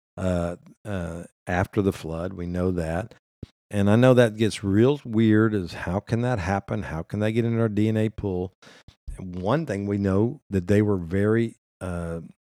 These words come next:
advanced in science, uh, way beyond where we are, maybe even today. And so now you're seeing the science, and we talked about this, a lot of the manipulation in the medical field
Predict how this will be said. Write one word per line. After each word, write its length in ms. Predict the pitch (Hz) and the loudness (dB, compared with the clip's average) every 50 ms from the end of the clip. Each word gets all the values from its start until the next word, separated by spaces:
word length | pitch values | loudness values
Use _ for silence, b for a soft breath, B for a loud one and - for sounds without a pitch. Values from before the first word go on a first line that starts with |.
| _ _ _ _ _ _ - | _ _ _ _ _ _ -14
advanced 840 | - 90 82 82 78 80 101 110 131 143 135 107 104 110 - - | -14 -14 -14 -14 -10 -6 -2 0 0 2 2 2 0 -2 -2 -2
in 100 | 107 101 | -2 -2
science, 880 | 92 - - - 107 120 156 190 214 - 85 76 - - - - - - _ _ _ _ _ _ _ _ - | -2 -2 -2 -2 0 0 0 0 0 -2 -4 -6 -10 -14 -14 -14 -14 -16 _ _ _ _ _ _ _ _ -8
uh, 180 | 90 90 87 87 | -6 -4 -4 -2
way 320 | 87 87 98 107 139 180 | 0 2 4 4 4 4
beyond 520 | 190 160 110 90 87 90 92 90 90 87 95 | 4 4 2 4 2 2 0 -2 -2 -6 -6
where 240 | 92 92 95 95 | -2 0 0 2
we 240 | 90 90 98 101 104 | 2 4 4 4 4
are, 260 | 92 80 85 95 107 | 4 2 2 0 0
maybe 280 | 107 92 87 92 95 107 | 0 -2 -2 0 0 0
even 200 | 107 107 117 113 | 0 -2 -2 -4
today. 680 | - - 117 104 101 110 131 185 214 185 71 76 78 - _ B B B B B _ _ _ _ | -4 -4 -2 2 2 2 2 2 -2 -4 -6 -10 -12 -16 _ B B B B B _ _ _ _
And 140 | - 98 92 | -6 -4 2
so 140 | - 110 101 | 4 4 4
now 320 | 98 98 107 117 139 175 | 4 4 4 4 4 2
you're 180 | 214 208 143 113 | 2 0 -2 -4
seeing 240 | - - 107 98 | -2 -2 -2 -2
the 80 | 95 90 | -2 -4
science, 540 | - - - 90 80 80 87 110 131 - - | -6 -6 -6 -6 -6 -6 -8 -8 -10 -10 -10
and 80 | 90 | -8
we 80 | 87 87 | -8 -8
talked 340 | - - 92 82 82 - - | -6 -6 -6 -6 -6 -8 -10
about 280 | 82 78 78 - _ | -10 -10 -10 -10 _
this, 240 | - 95 101 110 - | -12 -12 -12 -10 -12
a 40 | - | -12
lot 380 | 82 76 80 82 87 90 98 110 | -12 -10 -6 -4 -2 0 0 0
of 80 | 123 | 0
the 80 | 135 135 | -2 -2
manipulation 800 | 120 110 101 101 104 - - 127 123 113 95 90 87 - - | 0 0 0 0 -2 -2 -2 -2 -2 0 -2 -4 -4 -4 -6
in 60 | 107 101 | -4 -2
the 100 | 98 95 | -2 -2
medical 280 | 92 92 - - 95 | -2 -4 -4 -8 -10
field 440 | 87 - - - 69 71 80 107 135 | -10 -10 -12 -12 -10 -10 -10 -12 -14